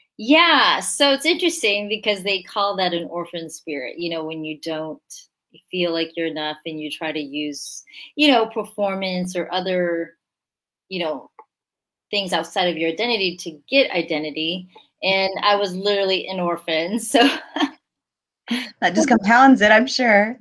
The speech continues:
Speaker 1: Yeah, so there was, I'm sure, you know, it's hard because, um, I think more through prayer and kind of the Lord showing me,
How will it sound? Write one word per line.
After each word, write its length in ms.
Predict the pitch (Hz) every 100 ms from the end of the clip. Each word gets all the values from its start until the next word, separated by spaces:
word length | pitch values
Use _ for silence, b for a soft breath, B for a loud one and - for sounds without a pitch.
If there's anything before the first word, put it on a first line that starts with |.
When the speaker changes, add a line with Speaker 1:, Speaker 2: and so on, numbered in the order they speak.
| -
Speaker 1:
Yeah, 500 | 254 539 466 254 151
so 260 | 131 - 302
there 240 | 330 370
was, 220 | 349 320 302
I'm 180 | 302 285
sure, 520 | - - - 311 285
you 100 | 294
know, 80 | 285
it's 140 | 277
hard 540 | - - 330 339 359 262
because, 640 | 247 254 247 226 220 214 - _ _ _ B B -
um, 280 | 214 214 202
I 160 | 202 -
think 220 | 294 294
more 380 | 226 214 214 220
through 280 | 214 214 185 185
prayer 680 | - 202 202 202 196 196 185 -
and 260 | 170 170 165
kind 140 | 196
of 120 | 185 175
the 60 |
Lord 340 | 175 185 180 180
showing 440 | - 180 180 180
me, 460 | 180 180 180 175